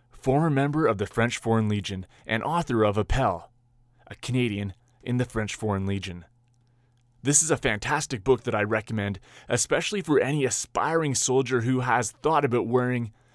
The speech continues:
the white kepi. Be sure to check out Joel's website at triple W dot legion engineer dot com for his podcast and apparel and gear, the proceeds which go towards P T S D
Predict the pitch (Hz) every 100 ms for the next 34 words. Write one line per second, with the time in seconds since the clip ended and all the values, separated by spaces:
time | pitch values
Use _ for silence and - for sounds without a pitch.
0 | _ _ 104 101 117 - - 98 101 85
1 | - _ _ _ _ _ _ _ _ _
2 | _ _ 127 - 180 170 185 165 175 131
3 | 139 113 123 139 - 110 101 - - 160
4 | 165 127 139 139 143 117 98 98 120 131
5 | 127 123 107 113 113 107 104 101 143 131
6 | 101 90 - - - 113 101 90 - 123
7 | 131 147 131 135 - - - - 107 -
8 | 127 123 127 - 110 98 110 107 92 -
9 | _ _ _ _ _ _ 110 - 170 190
10 | 127 127 113 117 - - _ _ _ _
11 | 101 135 143 110 107 113 110 - - _
12 | - 117 110 113 110 - 104 107